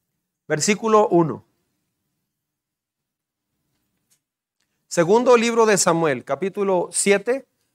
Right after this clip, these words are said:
verso uno. Y ahí tenga abierta su Biblia porque vamos a estarla revisando. ¿Ok? De hecho, hay unas partes donde lo vamos a ver juntos.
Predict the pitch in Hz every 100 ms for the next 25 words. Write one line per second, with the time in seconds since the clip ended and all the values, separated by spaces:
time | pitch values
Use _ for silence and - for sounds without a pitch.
0 | _ _ _ - 180 180 - 190 190 190
1 | _ 180 175 120 - _ _ _ _ _
2 | _ _ _ _ _ _ _ _ _ _
3 | _ _ 147 160 175 185 185 185 180 170
4 | 160 196 208 185 160 139 156 165 - 156
5 | 156 139 123 131 101 98 _ _ _ _
6 | _ _ _ _ 120 113 175 240 135 135
7 | 135 160 170 160 160 160 160 151 135 123
8 | 120 139 135 120 120 160 165 196 214 _